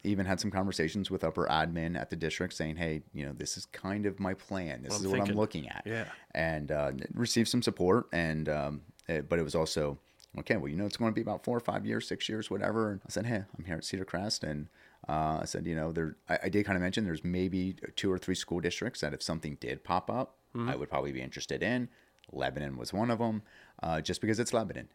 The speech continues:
Speaker 1: It, it's my hometown, not my home school district, but my hometown. And I
Speaker 2: Right.
Speaker 1: have a lot of respect for the, the administration and the teachers, uh, there.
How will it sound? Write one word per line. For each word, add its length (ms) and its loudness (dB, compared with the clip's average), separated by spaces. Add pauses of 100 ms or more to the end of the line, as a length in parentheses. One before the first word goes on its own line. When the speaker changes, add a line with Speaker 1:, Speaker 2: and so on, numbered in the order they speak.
Speaker 1:
It, 220 -6
it's 160 -6
my 100 -2
hometown, 520 0
not 240 0
my 80 2
home 180 0
school 240 2
district, 400 0
but 80 -4
my 140 0
hometown. 460 0
And 100 -2
I 160 -2
Speaker 2:
Right. 100 0
Speaker 1:
have 180 2
a 40 0
lot 200 2
of 60 0
respect 400 -2
for 160 -4
the, 360 -4
the 120 -2
administration 720 -2
and 100 -6
the 60 -8
teachers, 640 -4 (540)
uh, 160 -2
there. 520 2